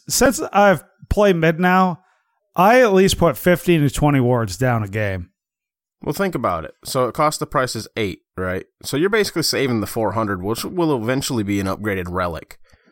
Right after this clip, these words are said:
Speaker 2: or a T one at some point towards the later stages of the game.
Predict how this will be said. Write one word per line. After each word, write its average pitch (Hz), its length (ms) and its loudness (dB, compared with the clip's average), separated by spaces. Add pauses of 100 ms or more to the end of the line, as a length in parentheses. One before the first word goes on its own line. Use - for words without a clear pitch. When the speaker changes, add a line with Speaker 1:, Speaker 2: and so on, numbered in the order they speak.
(260)
Speaker 2:
or 98 200 -4
a 85 60 -4
T 127 220 -2
one 104 260 -2
at - 120 -8
some 85 240 -6
point 82 320 -10 (180)
towards 95 240 -6
the 98 140 -6
later 92 320 -8
stages 87 380 -10
of - 80 -18
the 85 100 -10
game. 82 340 -14